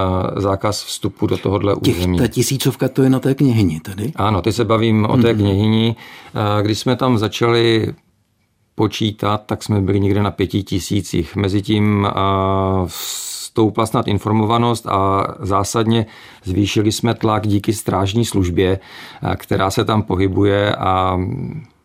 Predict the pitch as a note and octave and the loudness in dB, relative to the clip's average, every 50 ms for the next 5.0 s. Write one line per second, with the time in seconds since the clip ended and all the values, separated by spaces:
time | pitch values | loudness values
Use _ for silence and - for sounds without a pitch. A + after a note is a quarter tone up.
0 | _ _ _ _ _ _ _ _ _ _ _ _ _ - - - - D3+ D3 - | _ _ _ _ _ _ _ _ _ _ _ _ _ -16 -6 -2 0 0 0 0
1 | - A#2 - - - - B2 A#2 - - C#3 C3 C3 C3+ C3 - - - - - | -4 -6 -6 -6 -4 -2 -2 -2 0 0 2 4 4 2 2 -2 -10 -20 -20 -20
2 | - - - - - - - - G#2+ G#2+ G#2+ G#2 G2+ G#2 G2 - - A#2+ A#2 A#2 | -20 -20 -20 -20 -18 -10 -4 -2 0 2 2 2 2 2 0 2 2 2 2 2
3 | A#2 A#2 G#2+ A2 A2 A2 G2 A2 A2+ A2 A2+ A2+ A2 A2 G#2+ G#2+ G#2 G#2 G#2 G2 | 2 0 2 2 2 2 2 2 4 4 4 2 2 2 2 2 4 4 2 2
4 | G2 G#2 G2 - - - G2+ - - - G2+ - - - A#2 G#2+ F#2 E2 D#2+ | 0 -4 -10 -6 -4 -2 -2 -2 -2 -6 -8 -6 -4 -2 0 0 0 -2 -4